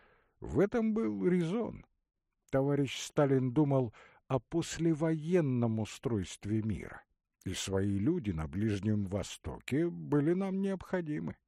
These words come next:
"Мы засунем эту еврейскую щепку в арабскую задницу", полушутя сказал он мне. Вопрос.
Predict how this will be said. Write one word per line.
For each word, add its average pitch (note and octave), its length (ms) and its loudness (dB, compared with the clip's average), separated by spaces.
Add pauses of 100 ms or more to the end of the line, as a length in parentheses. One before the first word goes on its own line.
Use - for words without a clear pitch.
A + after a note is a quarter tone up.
(540)
"Мы A3+ 380 0
засунем F3+ 840 0
эту F3 260 -4
еврейскую D3+ 960 0
щепку C3+ 760 -2 (220)
в F#2 120 -2
арабскую E3 840 0
задницу", A2 840 -2 (360)
полушутя A#2 680 0
сказал B2 500 -2
он A2 200 -2
мне. - 240 -10 (1000)
Вопрос. - 580 -4